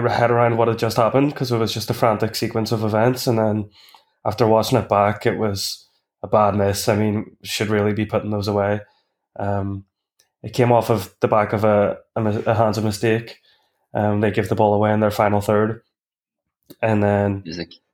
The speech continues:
Speaker 2: the keeper
Speaker 1: Dapo
Speaker 2: Coca?
Speaker 1: did well to, to square it. Yeah, exactly, yeah. And then Dapo squared it to Dashner, who instead of hitting it first time, took a touch, which was too heavy, and it gave the centre half a, a chance to clear.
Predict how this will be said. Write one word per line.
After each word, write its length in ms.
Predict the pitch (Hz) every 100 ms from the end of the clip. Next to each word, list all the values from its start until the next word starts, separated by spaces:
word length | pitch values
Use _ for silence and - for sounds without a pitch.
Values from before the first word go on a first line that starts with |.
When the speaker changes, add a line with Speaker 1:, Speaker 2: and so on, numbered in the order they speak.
| _ -
Speaker 2:
the 100 | 90
keeper 280 | 107 107 110
Speaker 1:
Dapo 240 | 127 120
Speaker 2:
Coca? 120 | 127
Speaker 1:
did 180 | 120 113
well 300 | 117 107 113
to, 320 | - 120 113
to 120 | 110 110
square 380 | - 113 107
it. 320 | 113 113 - - _ _ _ _ _ -
Yeah, 280 | 117 120 113
exactly, 500 | 113 110 98 104 107
yeah. 200 | 104 101 98 _ _ _ _ _ -
And 140 | 110
then 140 | 104
Dapo 420 | 107 107 104 113 104
squared 400 | - 117 107 107
it 200 | 101 -
to 580 | 117 107 107 107 104 104 _ _ _ _
Dashner, 640 | 131 123 123 127 127 123 - _ _
who 140 | 117 113
instead 420 | 107 104 135 131
of 100 | 123
hitting 220 | 127 120
it 100 | 117
first 260 | - 117 -
time, 380 | 117 110 110 107
took 180 | - 110
a 40 |
touch, 380 | - 113 107 -
which 140 | 107
was 80 | 101
too 140 | - 104
heavy, 480 | 107 101 107 104 _ _ -
and 100 | 107
it 80 | 104
gave 140 | 107
the 80 | 104
centre 280 | 101 104 107
half 340 | 101 104 95 117
a, 320 | 107 104 101 _ _ -
a 60 | 107
chance 280 | 107 101 -
to 80 |
clear. 440 | - 107 101 104